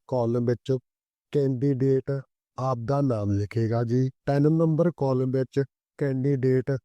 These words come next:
ਆਪ ਦੇ ਪਿਤਾ ਦਾ ਨਾਮ ਲਿਖੇਗਾ ਜੀ। ਚਾਰ ਨੰਬਰ ਕਾਲਮ ਵਿੱਚ ਕੈਂਡੀਡੇਟ ਆਪ ਦੇ ਮਾਤਾ ਦਾ ਨਾਮ ਲਿਖੇਗਾ ਜੀ ਅਤੇ ਪੰਜ ਨੰਬਰ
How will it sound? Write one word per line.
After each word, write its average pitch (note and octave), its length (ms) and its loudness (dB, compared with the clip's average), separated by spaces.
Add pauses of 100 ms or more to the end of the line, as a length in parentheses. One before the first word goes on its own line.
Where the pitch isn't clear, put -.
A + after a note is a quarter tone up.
(260)
ਆਪ C3+ 200 -2
ਦੇ D3 220 0
ਪਿਤਾ D3 380 -2
ਦਾ D3+ 160 0
ਨਾਮ A2+ 240 -2
ਲਿਖੇਗਾ B2+ 560 0
ਜੀ। C#3+ 300 2 (180)
ਚਾਰ D3 360 0
ਨੰਬਰ D#3+ 520 0
ਕਾਲਮ C3 340 -2
ਵਿੱਚ C3 400 0 (400)
ਕੈਂਡੀਡੇਟ B2+ 680 2 (460)
ਆਪ B2+ 160 -4
ਦੇ C#3 160 2
ਮਾਤਾ A2+ 380 0
ਦਾ A2 140 0
ਨਾਮ A#2+ 260 4
ਲਿਖੇਗਾ C3 560 2
ਜੀ C3 200 0 (360)
ਅਤੇ D3+ 180 -4 (100)
ਪੰਜ C3+ 280 0
ਨੰਬਰ D#3+ 440 4